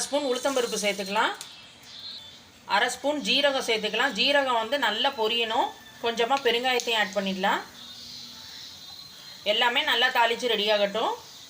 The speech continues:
லைட்டா அப்படியே ஒரு தடவை கலந்து விட்டுறலாம். இப்போ எல்லாமே நல்லா தாளிச்சதும் நம்ம வந்து வெங்காயம் சேர்க்கலாம். நான் வந்து ஒரு பன்னெண்டு சின்ன வெங்காயத்தை இந்த மாதிரி கட் பண்ணிட்டு உள்ள ஆட் பண்ணியிருக்கேன். இப்போ இதோட சேர்த்துட்டு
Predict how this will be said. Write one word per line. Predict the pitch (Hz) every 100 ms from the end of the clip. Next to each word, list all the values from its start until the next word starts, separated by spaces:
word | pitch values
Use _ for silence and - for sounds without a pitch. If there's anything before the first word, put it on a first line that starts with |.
| - - - - - - - - - - - - -
லைட்டா | 214 226 240
அப்படியே | 240 240 226
ஒரு | 208
தடவை | 254 277
கலந்து | 214 214 208
விட்டுறலாம். | 196 190 220 403 - - - - - - - - - - - - - - - - - - - - - - - - - - - - - - - - - - - 208
இப்போ | 240 220
எல்லாமே | 220 254 277 285
நல்லா | 226 226 247
தாளிச்சதும் | 226 214 220 226 196 247 311
நம்ம | 208
வந்து | 202 220 254
வெங்காயம் | 202 233 226 202
சேர்க்கலாம். | 196 190 196 294 240
நான் | 220 220
வந்து | 214 311
ஒரு | 240 233 -
பன்னெண்டு | 202 262 285 285 294
சின்ன | 254 254 269
வெங்காயத்தை | 233 214 208 196 240 415 - - -
இந்த | 226 254
மாதிரி | 226 233 277
கட் | 220 196
பண்ணிட்டு | 247 240 208 294 269
உள்ள | 233 220
ஆட் | 196
பண்ணியிருக்கேன். | 208 190 185 190 262 392 208
இப்போ | 208 214
இதோட | 220 262 262
சேர்த்துட்டு | 220 208